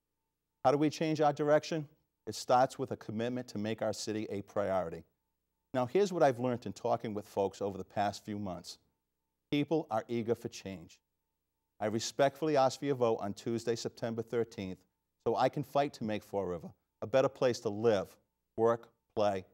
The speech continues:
and visit. As your city councilor, I want to be part of the partnership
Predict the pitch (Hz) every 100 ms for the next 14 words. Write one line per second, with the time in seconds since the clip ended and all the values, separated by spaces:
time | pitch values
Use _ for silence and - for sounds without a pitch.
0 | - 95 85 95 87 - _ _ _ _
1 | _ - 107 113 139 - 160 156 143 131
2 | 120 131 - 110 113 113 - 98 101 -
3 | 123 123 135 117 - 117 104 - 98 90